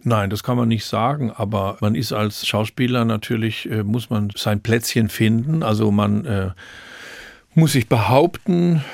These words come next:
äh, man muss, äh, Leute finden, die mit einem arbeiten wollen. Ich war in Ulm eigentlich unzufrieden über die Situation und meine Beschäftigung dort. Man will natürlich den Hamlet spielen und, und spielt als Anfänger irgendwelche kleinen Rollen.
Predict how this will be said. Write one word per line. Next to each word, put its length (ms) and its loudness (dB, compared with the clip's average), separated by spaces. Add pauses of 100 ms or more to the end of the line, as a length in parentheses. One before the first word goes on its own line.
äh, 240 2
man 240 2
muss, 360 -2
äh, 140 0
Leute 500 2
finden, 480 0
die 120 0
mit 140 -2
einem 200 0
arbeiten 460 0
wollen. 400 -4 (460)
Ich 340 -2
war 320 0
in 220 2
Ulm 540 4
eigentlich 640 -2 (220)
unzufrieden 1120 -2 (400)
über 360 2
die 160 0
Situation 520 2
und 120 2
meine 420 4
Beschäftigung 840 0
dort. 360 -6 (180)
Man 160 2
will 80 4
natürlich 320 0
den 200 0
Hamlet 280 2
spielen 320 2
und, 120 2
und 140 2
spielt 240 2
als 140 4
Anfänger 460 -2
irgendwelche 400 2
kleinen 360 2
Rollen. 320 2